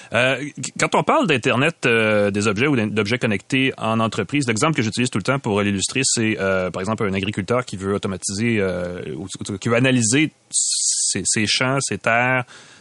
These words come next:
et qui utilise, euh, des, euh, des émetteurs qui sont un peu partout dans son terrain pour, euh, la qualité du, du, du, tu sais, de l'air, de, du sol, peu importe, pour savoir où arroser, où envoyer des pesticides, peu importe, et ainsi de suite. Euh, mais c'est un des exemples, euh, qui en existe plusieurs. Euh, que-,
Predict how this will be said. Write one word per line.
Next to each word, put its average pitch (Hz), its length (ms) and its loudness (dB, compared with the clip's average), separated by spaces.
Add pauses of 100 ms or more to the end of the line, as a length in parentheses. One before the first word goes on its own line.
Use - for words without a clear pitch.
(120)
et 101 80 -6
qui 110 120 -4
utilise, 107 400 0
euh, 101 200 4
des, 101 220 2
euh, 95 200 2
des 95 160 -2
émetteurs 110 340 0
qui - 40 -10
sont 107 100 -4
un 92 40 -4
peu 113 80 -4
partout 107 280 -4
dans 107 140 2
son 98 180 -2
terrain 98 280 -2
pour, 98 240 -2
euh, 92 100 0
la 92 100 -4
qualité 98 280 -4
du, 101 220 -6
du, 87 60 -6
du, 87 100 -10
tu 80 100 -10
sais, 104 80 -4
de 92 80 -4
l'air, 101 320 0
de, 90 120 -6
du 87 120 -8
sol, 104 340 0
peu 101 140 -4
importe, 98 340 -4
pour - 120 -8
savoir 101 220 0
où 107 80 2
arroser, 107 460 2
où 104 80 2
envoyer 104 180 2
des 101 40 -6
pesticides, 107 420 -2
peu 110 60 -4
importe, 107 340 -2
et 104 40 -4
ainsi - 280 -4
de 139 40 0
suite. 160 100 -2 (460)
Euh, 104 220 2
mais 113 120 0
c'est - 180 0
un 151 140 4
des 127 200 2
exemples, 113 520 2
euh, 95 400 2 (460)
qui 113 100 -2
en 98 80 0
existe 101 240 -4
plusieurs. 113 500 0
Euh, 101 360 2 (440)
que-, - 240 -8